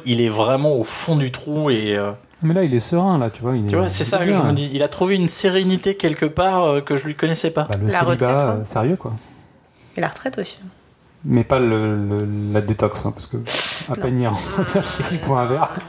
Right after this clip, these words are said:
Speaker 3: Non, non, non.
Speaker 2: Et
Speaker 3: La
Speaker 2: sur le
Speaker 3: cirrhose, ça
Speaker 2: sol,
Speaker 3: me
Speaker 2: sur le
Speaker 3: ira
Speaker 2: sol, vous aviez, vous aviez vu ou pas ? Bon, il y a un gros plan dessus, hein,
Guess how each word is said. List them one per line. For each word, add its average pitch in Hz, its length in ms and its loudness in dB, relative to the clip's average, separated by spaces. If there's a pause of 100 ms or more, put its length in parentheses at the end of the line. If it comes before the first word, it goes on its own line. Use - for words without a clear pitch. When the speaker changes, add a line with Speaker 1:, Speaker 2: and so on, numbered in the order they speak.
(140)
Speaker 3:
Non, 190 100 -8
non, 170 140 -10
non. 156 120 -12
Speaker 2:
Et 143 60 2
Speaker 3:
La 190 60 2
Speaker 2:
sur 247 140 0
le 214 100 2
Speaker 3:
cirrhose, - 100 2
ça 208 160 2
Speaker 2:
sol, 196 140 2
Speaker 3:
me 190 80 -4
Speaker 2:
sur 185 140 -2
le - 80 4
Speaker 3:
ira 151 40 2
Speaker 2:
sol, 185 200 2
vous 147 140 0
aviez, 123 220 2
vous 117 160 -2
aviez 113 220 0
vu 165 120 0
ou 247 60 -2
pas ? 143 220 -4 (880)
Bon, 110 80 0
il 104 60 -2
y - 20 0
a 107 60 2
un 117 40 4
gros 117 180 2
plan 131 200 2
dessus, 110 240 -2
hein, 98 100 0